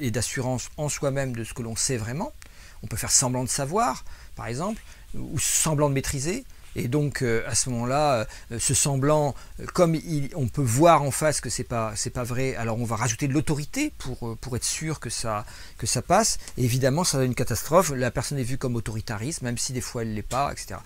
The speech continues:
Donc, on a un portrait un peu en creux de notre, notre président, avec son Saturne rétrograde en Vierge, euh,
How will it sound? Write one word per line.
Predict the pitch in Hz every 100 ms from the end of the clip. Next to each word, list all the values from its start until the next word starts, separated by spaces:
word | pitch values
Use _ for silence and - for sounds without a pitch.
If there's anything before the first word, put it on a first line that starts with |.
| - - -
Donc, | 160 180 - - -
on | - 143
a | 180
un | 196 147 135 120
portrait | - - - 180
un | 156
peu | - 156 147 127
en | 117
creux | - 170 175
de | 127
notre, | 120 - 123
notre | 110 110 110 -
président, | - 107 - 143 226
avec | 147 -
son | 113
Saturne | 113 120
rétrograde | 113 - 104 113
en | 110
Vierge, | 113 175 208 156 - - - - -
euh, | 123 123 113